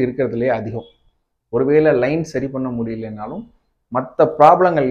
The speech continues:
எல்லாமே இந்த flex bonding மெத்தட்ல தான் சரி பண்ண முடியுது. இன்னொன்னு லேசர் மிஷின்ல வச்சு லேசர் மெத்தட்ல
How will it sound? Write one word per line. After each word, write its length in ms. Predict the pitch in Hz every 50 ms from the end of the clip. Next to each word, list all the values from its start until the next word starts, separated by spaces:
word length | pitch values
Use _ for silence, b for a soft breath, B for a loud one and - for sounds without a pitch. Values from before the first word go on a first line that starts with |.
| 123 131
எல்லாமே 380 | 139 156 160 156 147 160 175 175
இந்த 120 | 156 135 120 _
flex 280 | 127 127 - _ _ -
bonding 260 | 160 147 143 139 127 117
மெத்தட்ல 320 | 117 113 117 110 107 110 110 127
தான் 120 | 147 -
சரி 160 | _ 117 120 113 117
பண்ண 120 | 117 113 107
முடியுது. 260 | 104 101 101 98 98 _ _ _ _ _ _ _ _ _ _ _ _ _ _ _ _ _ _ _ _ 127 139
இன்னொன்னு 360 | 160 185 180 156 151 175 196 185 151 131
லேசர் 340 | 139 147 156 156 165 151 143 131
மிஷின்ல 340 | 120 117 - 120 113 110 107 104
வச்சு 240 | 104 - - - 101 - _ _ _ _ _ _ _ _ _ _ _ 123 135
லேசர் 300 | 156 151 151 143 127 120
மெத்தட்ல 320 | 107 - 117 104 123 135